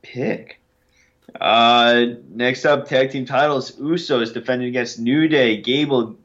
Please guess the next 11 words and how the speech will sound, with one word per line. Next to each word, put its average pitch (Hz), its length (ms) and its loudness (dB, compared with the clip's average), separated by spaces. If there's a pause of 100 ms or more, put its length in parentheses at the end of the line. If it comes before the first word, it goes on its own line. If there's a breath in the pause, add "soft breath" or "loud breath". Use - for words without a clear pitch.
(100)
Benjamin, 135 560 0
Rusev, 135 480 0
and 113 120 -2
English. 143 580 -2
I'm 127 160 -2
gonna 139 180 0
go 135 140 4
with 127 120 4
the 107 100 -4
Usos 131 560 -2
retaining. 104 680 -4